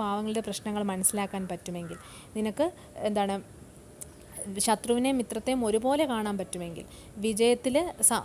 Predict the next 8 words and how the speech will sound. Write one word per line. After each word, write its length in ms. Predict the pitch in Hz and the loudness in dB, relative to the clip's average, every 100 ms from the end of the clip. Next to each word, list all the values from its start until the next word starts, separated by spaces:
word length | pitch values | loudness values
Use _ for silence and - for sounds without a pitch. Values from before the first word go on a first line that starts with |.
| 196 | 0
അധികം 260 | 202 233 262 | 0 2 2
സന്തോഷിക്കാതെയും 680 | 254 220 220 240 220 214 226 247 | 2 0 -2 -2 -4 -2 -2 0
പരാജയത്തിൽ 560 | 202 208 208 220 214 247 240 | 0 0 0 0 2 2 2
സങ്കടപ്പെടാതെയും 760 | 202 214 226 220 208 208 208 254 - - 208 | 0 -2 0 0 -2 0 -2 -4 -14 -6 0
ഒരേപോലെ 420 | 214 262 294 262 233 | 4 4 4 2 2
മുന്നോട്ട് 320 | 202 208 220 208 | 0 0 0 0
പോകാൻ 240 | 196 196 196 | -2 -4 -4
പറ്റുമെങ്കിൽ, 480 | 180 175 170 165 | -6 -8 -8 -8